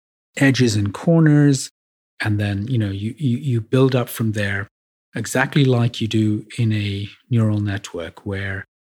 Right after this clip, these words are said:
higher layers in the, in the network are essentially processing higher level features, except that these are all being driven down by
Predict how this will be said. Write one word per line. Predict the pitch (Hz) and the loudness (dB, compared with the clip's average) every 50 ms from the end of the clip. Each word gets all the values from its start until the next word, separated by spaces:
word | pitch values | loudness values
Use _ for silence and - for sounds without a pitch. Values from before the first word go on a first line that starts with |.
| _ _ | _ _
higher | - - - 123 127 131 131 131 127 | -6 -4 0 2 4 4 4 4 4
layers | 120 117 120 117 117 113 113 113 - | 2 2 2 2 2 2 0 -2 -2
in | 107 104 | -4 -4
the, | 104 104 101 104 - - - | -4 -4 -6 -8 -10 -14 -14
in | 117 | -10
the | 107 101 | -8 -6
network | 101 117 151 170 160 - 156 147 147 147 143 - - - - - | -2 -2 -2 -2 -2 0 2 2 2 2 0 -4 -12 -16 -10 -8
are | 113 110 110 107 107 104 | -6 -4 -4 -4 -6 -6
essentially | - - - - 113 107 107 - - 107 101 101 | -8 -10 -8 -6 -6 -4 -4 -4 -6 -6 -8 -8
processing | 101 _ - 123 113 107 - - - - 110 101 104 101 104 - _ _ _ | -10 _ -8 -8 -8 -6 -8 -8 -8 -8 -6 -6 -6 -6 -8 -10 _ _ _
higher | - - - 120 117 117 113 | -10 -4 -2 0 0 0 0
level | 107 104 101 104 104 98 | -2 -4 -6 -8 -10 -12
features, | - - 190 180 180 - - 80 80 - - _ _ _ _ _ _ _ _ _ _ _ | -2 -2 -2 0 0 -4 -10 -10 -10 -12 -16 _ _ _ _ _ _ _ _ _ _ _
except | - - - - - - - 220 233 226 - - | -6 -6 -4 -4 -4 0 0 0 0 -2 -8 -10
that | - 104 98 - _ _ | -8 -8 -8 -8 _ _
these | - 131 135 131 131 | 2 2 2 4 2
are | 123 120 | 4 4
all | 120 123 139 143 143 | 4 4 4 2 2
being | 135 135 - 123 120 123 117 110 | -2 0 0 2 2 2 2 0
driven | - - 127 139 143 139 147 143 139 127 | -2 2 4 4 4 6 4 4 4 4
down | 113 107 98 95 95 98 98 98 98 110 113 _ _ _ _ | 2 -2 -4 -6 -8 -8 -8 -10 -10 -12 -14 _ _ _ _
by | - 117 110 107 104 104 101 104 104 | -2 -2 0 0 0 -2 -2 -4 -6